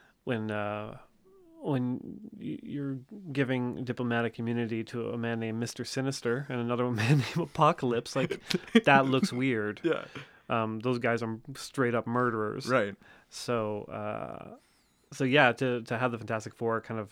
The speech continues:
Speaker 1: stand in a little bit for, um, the rest of the Marvel Universe, or, you know, like, the original Marvel Universe, really, like, they're the template for everything.
Speaker 2: Right.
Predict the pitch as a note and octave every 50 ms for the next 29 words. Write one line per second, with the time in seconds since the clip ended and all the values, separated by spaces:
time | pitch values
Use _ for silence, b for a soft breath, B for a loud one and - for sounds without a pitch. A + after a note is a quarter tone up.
0 | - G2+ - - - - B2 A2+ A2 G#2+ A2+ A2+ G#2+ G#2 G#2 G#2 G#2 G2+ G2+ G2+
1 | A2 - - - - A2+ G#2+ G#2 G#2 G#2 G#2 b b b b b b b b b
2 | b - - G#2 G2 F#2+ F#2+ F#2+ F#2+ F#2+ G2 G2 _ _ _ _ _ _ _ _
3 | _ _ _ _ _ _ - - - D2+ E2 C3 A#2+ A#2+ A2 - - A2 A2 A2
4 | A2 A2 G#2+ A2 G#2+ A2+ A2 A2 G2 G#2+ G#2 G2+ G#2 G#2 - - - E2 A2+ A2
5 | G#2+ G#2 G2+ G#2 G2+ - - - D#3+ D3 A#2 G#2+ G2 G2 G2 G#2 - _ _ _
6 | _ _ _ _ _ - - - - - - B2+ A#2+ A2+ - - C3 C#3 D3 F#3+
7 | G#3+ F3 D3+ A2+ G#2 G#2 G#2 G#2 G#2 G#2 G#2 G#2 G2 G2+ G2 - - A#2+ A2+ G#2+
8 | G2+ G2 G2 G2+ G#2 - - - - C3+ B2+ - A#2+ B2 A#2 G#2 G#2+ - - A#2+
9 | A#2 A2+ - A2 G2+ - - A2 G#2 G2+ F#2+ G2+ - - G#2+ G2+ G#2 G#2+ - A#2
10 | C3 C3+ A2 F2